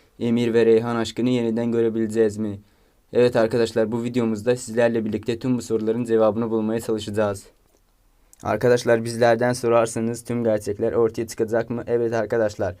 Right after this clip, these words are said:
yeni haftada artık tüm gerçekler ortaya çıkacaktır. Bunun sebebi ise senaristin artık her şeyi gördüğünü, yani dizinin reytinginin bayağı bir aşağı düştüğünü görüp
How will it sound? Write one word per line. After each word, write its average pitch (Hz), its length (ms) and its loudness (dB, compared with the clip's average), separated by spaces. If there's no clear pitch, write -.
yeni 120 240 0
haftada 117 440 0
artık 117 320 0
tüm 117 220 -4
gerçekler 110 540 -2
ortaya 113 360 0
çıkacaktır. 107 680 -4
Bunun 120 200 0
sebebi 113 420 4
ise 123 300 0
senaristin 117 760 -6
artık 117 380 -4
her 117 180 -2
şeyi 113 220 -4
gördüğünü, 110 500 -2
yani 123 360 -2
dizinin 113 380 -6
reytinginin 107 600 -6
bayağı 113 300 2
bir 110 60 2
aşağı 110 340 0
düştüğünü 110 400 -6
görüp 120 320 -2